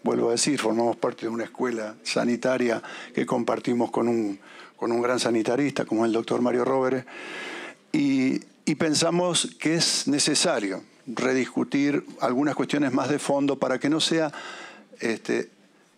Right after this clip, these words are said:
que cada ciudadano que tiene un problema de salud tenga que acudir a una ley para resolverlo, que podamos hacerlo desde el sistema. Y ahí vamos a tener que discutir muchas cosas, fundamentalmente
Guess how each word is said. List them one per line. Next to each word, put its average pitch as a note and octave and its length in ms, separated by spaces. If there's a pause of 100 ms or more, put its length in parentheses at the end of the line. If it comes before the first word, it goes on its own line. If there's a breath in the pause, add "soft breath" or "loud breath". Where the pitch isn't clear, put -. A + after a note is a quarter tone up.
(200)
que A#2+ 120
cada D#3+ 200
ciudadano C#3+ 420
que A#2+ 100
tiene C#3+ 200
un C3 80
problema C3+ 340
de B2 80
salud C#3 260
tenga C3+ 220
que A#2+ 80
acudir A#2+ 340
a C3 40
una A#2 160
ley B2 160
para A2 180
resolverlo, G2 720
que A#2+ 320
podamos C3+ 420
hacerlo C3 320
desde A2+ 160
el A2+ 60
sistema. E3+ 440
Y D#3 80
ahí G3 120
vamos G3+ 240
a F3 40
tener F#3+ 240
que D#3+ 360
discutir D#3 400
muchas F3+ 300
cosas, A#2+ 340
fundamentalmente D3 880